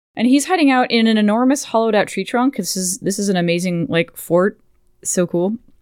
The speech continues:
They are definitely the thieves. He saw the urn. They loaded it up onto some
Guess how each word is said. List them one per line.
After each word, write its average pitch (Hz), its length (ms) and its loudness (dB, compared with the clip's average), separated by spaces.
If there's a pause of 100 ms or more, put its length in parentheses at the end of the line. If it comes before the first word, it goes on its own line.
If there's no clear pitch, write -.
(120)
They 262 200 4
are 262 100 4
definitely 202 420 -2
the 170 120 -4
thieves. 175 580 -8
He 180 160 -4
saw 214 280 2
the 226 140 -2
urn. 196 500 -2
They 185 140 -2
loaded 185 280 0
it 196 100 0
up 190 180 0
onto 175 220 -2
some 180 500 -6